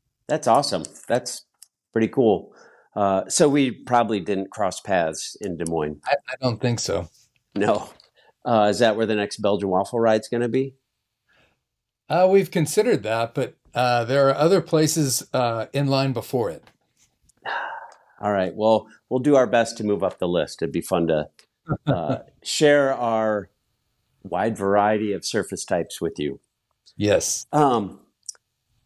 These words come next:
Speaker 1: but anyway, in my, in my digging, research, stalking, uh, I ran into your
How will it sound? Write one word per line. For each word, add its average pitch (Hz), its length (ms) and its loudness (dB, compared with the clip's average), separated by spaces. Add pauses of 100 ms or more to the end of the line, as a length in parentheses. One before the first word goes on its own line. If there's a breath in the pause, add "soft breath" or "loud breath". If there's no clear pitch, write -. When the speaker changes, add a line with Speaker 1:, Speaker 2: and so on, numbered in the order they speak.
(160)
Speaker 1:
but 147 120 4
anyway, 143 400 6
in 127 100 -2
my, 120 340 -4
in 120 140 -6
my 107 200 -2
digging, 117 640 -2 (140)
research, 107 720 -4 (180)
stalking, 90 720 -2 (500)
uh, 73 440 -2 (840)
I 107 140 0
ran 104 340 4
into 110 640 2
your 101 760 0